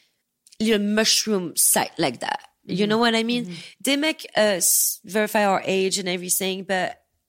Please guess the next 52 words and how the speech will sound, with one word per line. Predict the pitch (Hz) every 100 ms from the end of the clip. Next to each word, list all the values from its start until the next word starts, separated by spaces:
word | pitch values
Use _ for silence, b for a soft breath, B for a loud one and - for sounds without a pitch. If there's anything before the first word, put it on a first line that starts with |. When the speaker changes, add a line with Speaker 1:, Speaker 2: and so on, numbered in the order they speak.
| _ _ _ _ _ _ _ _ _ _ _
Speaker 1:
you | 190 208
have | 214 185 170
a | 175
lot | 175 170
of | 160
underage | 104 113 - - -
girls. | - - -
It's | 190
very | 220 220
easy | 190 202 180
to | 185 196
just | 185 190 - B
have | B 202
your | 208
girlfriend, | 202 196 - 190 190
you | 190
know, | 180 170 B B
show | - 226
the | 208 -
I | 196
D, | 180 208
show | - 202
the | 185
paper, | 190 190
and | 202 202 185
then | 180 180
it's | 180 -
really | 180
your | 170 160
account. | 101 - 139 -
So | - 190
Speaker 2:
Mm-hmm. | 185 175 165 151
Speaker 1:
they | 226
don't | 233 247
re-, | 220
like, | 196 202 220
I |
mean, | 214 208
it's | 214 -
so | 220
much | 208 202
that | 190 185
they're | 185
doing | 160 196 180 165 165
to | -
make, | 185 175 160
really | 151 196 180
verify | 175 175 - 175
it's | 170 - -
you. | 180
And | 185 170
the, | -